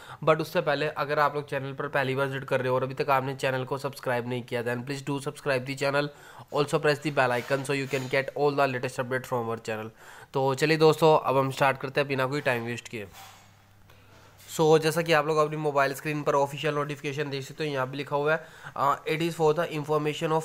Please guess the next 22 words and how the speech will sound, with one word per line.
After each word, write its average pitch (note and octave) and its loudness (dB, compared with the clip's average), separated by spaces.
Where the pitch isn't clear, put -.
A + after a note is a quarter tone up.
all D3 2
the E3+ 0
candidates D3 -2
that, D#3 2
अ, C#3+ 2
answer D3 0
key E3+ -4
to D#3+ -8
the E3 4
questions D#3+ 0
in D3+ -6
the D#3+ 2
written D3+ 0
examination।" C3+ -2
जो E3 8
आपका D#3+ 4
चार D#3 4
अप्रैल D3+ 0
दो D#3 -2
हज़ार D3 0
तेईस C#3 -4
को C3+ -2